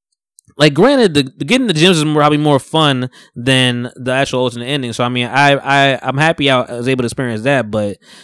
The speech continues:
damn, dog, give me something else, 'cause we already, we was already, the only reason we did the alternate ending 'cause we were sad about the blob on, on the island with the sunlight. Like, we, we was done with that. So you gonna give me a, a pitch black joint? Anyway, great game, but that, but that, but that, uh, irritated me.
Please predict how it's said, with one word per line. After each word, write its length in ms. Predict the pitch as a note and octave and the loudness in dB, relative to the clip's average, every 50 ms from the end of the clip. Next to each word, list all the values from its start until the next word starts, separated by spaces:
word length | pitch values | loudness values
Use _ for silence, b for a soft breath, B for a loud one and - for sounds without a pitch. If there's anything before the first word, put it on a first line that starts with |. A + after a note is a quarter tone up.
| b b b b - | b b b b -8
damn, 280 | E3 G3 G#3 F3 C#3 | -4 0 0 0 0
dog, 200 | B2 C3 C#3 D#3 | 2 0 0 0
give 80 | F#3+ A3+ | 0 -2
me 100 | A3 F#3 | -4 -4
something 300 | - F#3+ F3 - C3 C3+ | -2 -4 -4 -4 -2 0
else, 180 | F3 E3 - | 2 0 0
'cause 140 | - D3+ B2+ | 0 -2 -2
we 200 | C3 F3 G#3+ A3+ | 0 2 4 6
already, 180 | G#3+ G#3+ G#3 G3 | 6 6 6 4
we 140 | E3+ G#3+ B3 | 4 2 4
was 100 | B3+ A#3+ | 6 6
already, 220 | A#3 A3 G#3+ G3 | 6 6 6 4
the 220 | F3+ - - - - D#3+ | 2 0 -4 -8 -2 2
only 200 | G3+ C4+ D4+ D4 | 2 4 6 4
reason 140 | C#4 C4+ | 4 4
we 100 | C4+ C4+ | 2 0
did 120 | C4 D#4+ D#4+ | -2 -2 -2
the 40 | C#4+ | -2
alternate 240 | B3+ C4+ B3 B3+ | -2 -2 -4 -4
ending 160 | A#3+ B3 A#3+ A3 | -6 -6 -6 -6
'cause 140 | A#3+ A3+ | -4 -2
we 100 | B3 B3 | 0 0
were 60 | B3 A#3 | 0 0
sad 160 | - C#4 C4 | 0 0 0
about 160 | B3 B3+ B3 | 0 0 -2
the 60 | C4+ | -2
blob 460 | F#3+ G#3 B3+ C#4 C#4+ C#4 C4+ C4 B3+ - B B B B | -4 -2 0 2 4 4 4 2 0 -2 B B B B
on, 280 | - A3+ A3+ A3+ A#3 A3 | -2 0 2 2 2 2
on 340 | - A3+ A3+ A3+ A3+ A3+ A3 | 2 2 4 4 2 0 0
the 180 | G#3 G#3 F#3+ F#3+ | 0 0 0 2
island 540 | G#3+ B3 C4 B3 A#3+ A#3 A3+ A3+ A3 G3+ | 2 4 4 4 4 2 0 -2 -4 -2
with 120 | G3+ G#3 G3 | -2 -2 -2
the 80 | - | -2
sunlight. 500 | - - B3+ C#4+ C4+ C4 B3+ C4 C4 A#3+ | -2 0 2 2 4 4 4 2 2 2
Like, 240 | A#3 A#3 A3+ G#3+ G3+ | 2 2 2 2 0
we, 140 | F#3 A3 B3 | -2 -2 -2
we 180 | C4 A#3+ A#3 B3 | -2 -2 -2 -2
was 120 | B3+ B3 | -2 -2
done 220 | F#3+ G3+ C4 D4 C#4 | 2 2 4 4 4
with 120 | A3+ - | 2 2
that. 280 | - B3+ C#4 C#4+ - - _ b b b b b b b b b | 2 0 0 0 -2 -4 _ b b b b b b b b b
So 140 | - - G3+ | -6 -2 0
you 140 | G3 A3 G#3+ | 0 2 2
gonna 120 | G#3+ G3+ | 2 2
give 140 | F#3+ G3 G#3+ | 2 2 0
me 120 | G3+ F3 | 2 2
a, 100 | D3+ B2+ | 2 2
a 180 | A#2+ G#2 - A#2 | 0 -2 -6 -8
pitch 260 | A2 - F#3 F#3 - | -2 0 0 0 0
black 220 | F#3 F#3 G3 G#3+ G3 | 0 0 0 0 0
joint? 280 | G#3+ A3 A3+ A3+ G#3 B B B B B B B B B B B _ - | 0 0 0 0 -2 B B B B B B B B B B B _ 2
Anyway, 400 | B3 A#3+ F#3+ C3+ A2+ G2+ F#2 - _ _ _ _ _ - - _ - | 4 4 6 4 4 0 -4 -8 _ _ _ _ _ -20 -20 _ 2
great 240 | E3 A3 A#3 A3 E3+ | 4 6 6 6 6
game, 480 | F3+ E3 D#3 D3 D3 C#3 C#3+ D3 C#3+ | 4 4 6 4 4 2 -2 -6 0
but 160 | C#3 D3 C#3 | 0 0 4
that, 260 | D#3+ F3 F3 E3 C#3 D3 | 4 4 4 4 4 0
but 140 | D#3 C#3 | -2 0
that, 240 | D#3+ D#3+ D#3 C#3+ C3 | 0 0 0 0 0
but 100 | C3+ C#3+ | -2 0
that, 260 | D3+ D3+ D3+ C#3+ - | 2 4 2 2 2
uh, 360 | - C3+ C3 B2+ B2+ B2+ B2 A#2 | 0 0 2 2 2 2 0 -2
irritated 480 | A#2 B2+ B2 A2+ - A#2+ A2 G#2 G#2 G2+ | -2 0 -2 0 0 -2 -4 -4 -4 -8
me. 220 | G2 G2 D3 - | -10 -12 -14 -16